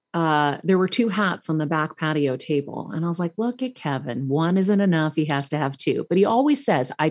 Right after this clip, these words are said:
pay for my convenience." And so something clicked with me in that moment. And I said, "Oh my God,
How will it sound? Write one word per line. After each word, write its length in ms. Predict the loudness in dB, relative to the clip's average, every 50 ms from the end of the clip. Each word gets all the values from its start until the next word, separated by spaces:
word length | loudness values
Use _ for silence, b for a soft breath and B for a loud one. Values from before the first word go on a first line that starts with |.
| -2
pay 260 | -4 -2 0 2 2 2
for 160 | 2 0 0
my 180 | 2 2 0
convenience." 800 | 0 0 0 2 4 4 4 4 4 2 -2 -6 -8 -10 -12 -14 -16 _ b b b b b b b b b b b b _ _ -4
And 580 | 0 2 2 4 4 4 4 2 2 2 0 0
so 920 | -2 -4 -4 0 2 4 4 6 6 4 4 4 4 4 4 2 0 -4 -10 _ _ _ _
something 480 | -8 -4 -2 -2 0 2 4 4 4 4
clicked 400 | 2 0 0 0 0 0 0 0
with 180 | 0 0 2 2
me 140 | 2 2
in 100 | 2 2 2
that 200 | 0 0 0 0
moment. 340 | 0 2 2 2 2 2 2
And 140 | 2 0
I 80 | 0 -2
said, 320 | -4 -4 -2 -2 -2 -4 -6 _ _ -4
"Oh 280 | -2 0 2 2 2 4
my 420 | 4 4 4 4 2 2 0 0
God, 640 | -2 -2 -2 -2 -2 -2 -2 -2 -2 -4 -4 -6 -10